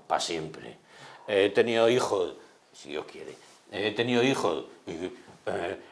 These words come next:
en, declaro que en la amistad hay un componente de incondicionalidad. Y yo soy un viejo, <laughs> porque yo tengo pasado.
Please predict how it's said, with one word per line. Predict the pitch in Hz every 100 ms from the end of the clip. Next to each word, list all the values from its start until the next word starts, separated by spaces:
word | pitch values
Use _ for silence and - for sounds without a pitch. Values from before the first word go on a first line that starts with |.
| _
en, | 98 92 92 90 90
declaro | 87 92 110 123 135 127
que | 113 110
en | 107
la | 104
amistad | 98 92 - 123 123
hay | 123 113
un | 120 117 113
componente | 110 107 104 98 123 123
de | 110
incondicionalidad. | 113 107 107 98 92 92 90 80 82 85 - - - - - - -
Y | 107 95 92 98 - - - - -
yo | 107 190
soy | 202 330
un | 339
viejo, | 359 277 - 339 220 170 - - -
<laughs> | 160 - - - - - -
porque | 277 294 269
yo | 285
tengo | 302 302 302
pasado. | 208 - 240 277 233 156 104